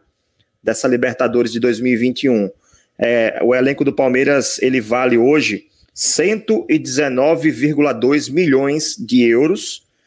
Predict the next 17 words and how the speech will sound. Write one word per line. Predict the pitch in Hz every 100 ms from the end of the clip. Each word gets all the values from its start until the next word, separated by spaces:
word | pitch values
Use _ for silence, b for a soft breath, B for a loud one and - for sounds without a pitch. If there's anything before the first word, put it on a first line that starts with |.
| _ _ _ -
O | 113
mais | 131 127
caro | - 131 127
é |
o | 120
Flamengo, | - 123 113 123 160
que | 160 117
vale | 113 113 107 104 101 _ _ _
hoje | - 120 110 107
cento | - - 160 170 170 175 175 _ _ _ _
e | - 131 131 -
vinte | 113 117 175 180 - -
e | 180 - -
oito | 156 190 190 - 196
vírgula | 170 120 170 160 170 151
oito | 165 180 185
milhões. | 175 139 110 101 - -